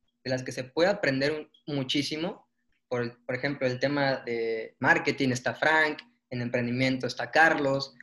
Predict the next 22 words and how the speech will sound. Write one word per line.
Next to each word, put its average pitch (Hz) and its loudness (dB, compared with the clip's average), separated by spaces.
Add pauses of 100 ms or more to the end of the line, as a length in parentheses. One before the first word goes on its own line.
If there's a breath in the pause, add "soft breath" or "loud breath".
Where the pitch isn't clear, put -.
(240 loud breath)
Y 131 -2
si 139 -2
no 185 4
tuvieran 208 6
estas 196 2
cuentas 175 4
de 139 4
Instagram, 170 2
pues 139 -2
no 170 0 (120)
podríamos 156 4
tener 143 2 (220)
acceso 143 2
a 156 4
la 135 2
información 123 -2
que 143 -4
ellos 143 2
comparten. 127 -6 (360)
Entonces, 135 -2 (120)
hay 131 0
que 147 2